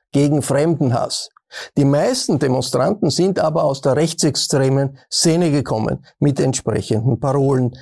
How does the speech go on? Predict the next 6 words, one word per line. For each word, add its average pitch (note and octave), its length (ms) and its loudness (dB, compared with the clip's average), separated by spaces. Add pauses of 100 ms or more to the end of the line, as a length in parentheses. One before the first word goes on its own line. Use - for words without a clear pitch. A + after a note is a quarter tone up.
(140)
„Remigration C#3 1160 2
jetzt“ C#3 440 -2
stand A2 360 0
auf A2 200 -4 (280)
diesen D3 240 4
Transparenten. - 840 -2